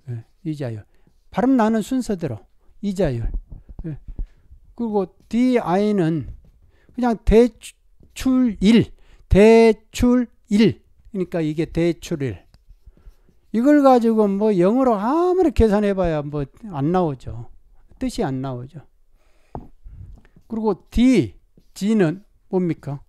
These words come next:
대출 기간. 이런 식으로 나오는 거예요.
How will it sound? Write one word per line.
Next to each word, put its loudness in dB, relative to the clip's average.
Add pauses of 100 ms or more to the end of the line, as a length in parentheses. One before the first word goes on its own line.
(520)
대출 2 (440)
기간. -4 (480)
이런 -2
식으로 -14
나오는 -14
거예요. -20